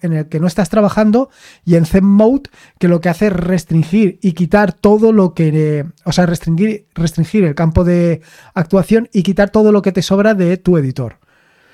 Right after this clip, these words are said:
Tres complementos, además del consejo de utilizar Markdown, que creo que son fundamentales, por lo menos para mí, que me están sirviendo muchísimo para el tema de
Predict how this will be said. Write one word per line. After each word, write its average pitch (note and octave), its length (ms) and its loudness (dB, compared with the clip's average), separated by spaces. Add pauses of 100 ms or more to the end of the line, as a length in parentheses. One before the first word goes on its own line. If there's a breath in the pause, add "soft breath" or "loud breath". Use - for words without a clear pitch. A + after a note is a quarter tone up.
(960 soft breath)
Tres A3+ 220 2
complementos, G3+ 760 0 (200)
además D#3 360 -2
del E3+ 140 4
consejo E3+ 380 2
de D#3 60 2
utilizar D3 380 -2
Markdown, G3+ 560 0
que F#3 140 0
creo A3 220 2
que G#3+ 80 -2
son G3+ 180 2
fundamentales, G3 1120 0
por E3+ 180 -2
lo D#3 80 2
menos G3+ 240 0
para D#3+ 180 -2
mí, G3 120 -2
que E3 100 -6
me D3 60 -4
están F3 180 -2
sirviendo F3 320 2
muchísimo F#3 420 0
para D#3 260 0
el C#3+ 100 -6
tema F#3+ 260 0
de F#3+ 280 -2